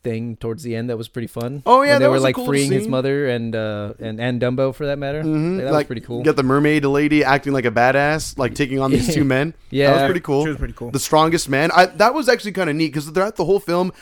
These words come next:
Speaker 2: the strong man character, I thought that he wasn't actually s-, that strong
Speaker 3: Strong.
Speaker 2: because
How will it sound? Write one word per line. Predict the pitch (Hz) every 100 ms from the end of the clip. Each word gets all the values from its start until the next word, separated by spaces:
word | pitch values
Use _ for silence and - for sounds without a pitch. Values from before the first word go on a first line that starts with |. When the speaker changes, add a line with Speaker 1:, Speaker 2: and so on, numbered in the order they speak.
| - -
Speaker 2:
the |
strong | 131 - 151 175
man | 175 175
character, | 180 185 190 -
I | 165
thought | - 202 214
that | 202 160 -
he | 147
wasn't | 160 165 147
actually | 139 147 123 131
s-, | 120 - - - _
that | 139 143
strong | - 147 151 151
Speaker 3:
Strong. |
Speaker 2:
because | 139 123 143